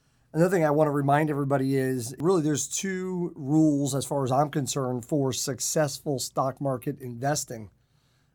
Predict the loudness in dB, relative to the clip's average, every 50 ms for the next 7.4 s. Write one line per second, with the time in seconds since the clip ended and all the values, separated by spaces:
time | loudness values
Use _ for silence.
0 | _ -6 -4 -2 -2 -2 -2 -2 -2 0 0 0 2 2 2 2 2 2 2 2
1 | 0 -2 -4 -6 -8 -4 0 2 4 4 4 4 2 0 -2 -4 -6 -6 -8 -8
2 | -8 -6 -4 0 0 2 2 0 0 0 -2 -2 -2 -6 -10 -8 -6 -2 0 2
3 | 2 2 2 0 -2 -2 -2 0 0 0 0 0 0 0 -2 -2 0 2 2 2
4 | 2 2 0 0 0 -4 -6 -6 -6 -4 -4 -4 -6 -4 -4 -4 -4 -4 -4 -6
5 | -8 -8 -10 -12 -12 _ _ _ _ _ _ _ _ _ _ -2 2 4 6 6
6 | 6 4 2 0 0 2 4 4 4 4 2 2 0 0 -2 -4 -6 -4 -2 -2
7 | -2 -2 -4 -8 -10 -10 -12 -10